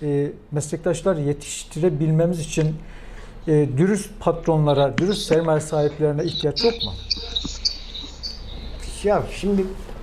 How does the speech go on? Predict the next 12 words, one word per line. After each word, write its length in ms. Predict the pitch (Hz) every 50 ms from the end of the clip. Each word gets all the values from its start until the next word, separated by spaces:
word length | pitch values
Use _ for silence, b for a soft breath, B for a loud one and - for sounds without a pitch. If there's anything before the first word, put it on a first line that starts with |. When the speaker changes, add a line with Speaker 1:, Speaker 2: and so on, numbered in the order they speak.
| - - - - - - - - - - - - - - -
Speaker 2:
ticaret, 640 | - 254 233 - 254 269 269 277 285 285 269 269 208
ya 220 | 190 185 170 175
bu 200 | 196 233 226 202
bir 140 | 220 220 -
ticari 520 | - - 233 180 233 277 294 302 339 427 -
araç, 380 | 330 285 330 339 269 - - -
şu 100 | 202 175
gazete 420 | 185 214 233 262 226 185 214 185
dediğin 240 | 214 214 190 190 190
olay 260 | 190 185 196 240 226 - - - -
ticaret 580 | - 247 208 220 294 320 320 330 320 - - -
yani. 300 | 165 135 127 127 123